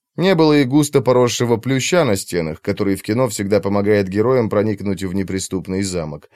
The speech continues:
Зато слева он приметил высокое окно с тяжёлыми металлическими решётками. Старость не радость. Встал на подоконник,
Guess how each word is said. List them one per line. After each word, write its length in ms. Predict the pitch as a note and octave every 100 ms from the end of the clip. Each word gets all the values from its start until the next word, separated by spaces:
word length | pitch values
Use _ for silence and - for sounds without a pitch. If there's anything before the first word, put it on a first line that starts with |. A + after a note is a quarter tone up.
| - _ _
Зато 280 | G2+ B2+ F3
слева 400 | - A#2+ D3+ D#3+
он 240 | F3+ F3+
приметил 440 | E3+ E3 F3 D#3+ D#3+
высокое 540 | D3+ D3 D#3 D#3+ D3+
окно 300 | C#3 D3+ D#3+
с 60 | D#3
тяжёлыми 520 | C#3+ B2 C3+ C#3 C3
металлическими 800 | B2+ A2 A#2 G#2 F#2+ F2+ - G2
решётками. 680 | G#2+ A#2+ A#2+ E2+ - D2 - _ _ _ _ _ _ -
Старость 760 | - - A2 F#3 F#3+ E3+ - -
не 240 | C3+ C3
радость. 680 | F2+ E2 C#2 D2 - - - _ _ _ _ _ _ _ -
Встал 380 | - - G#3 G#3
на 100 | F3+
подоконник, 640 | D3+ B2 E3 D#3+ C3+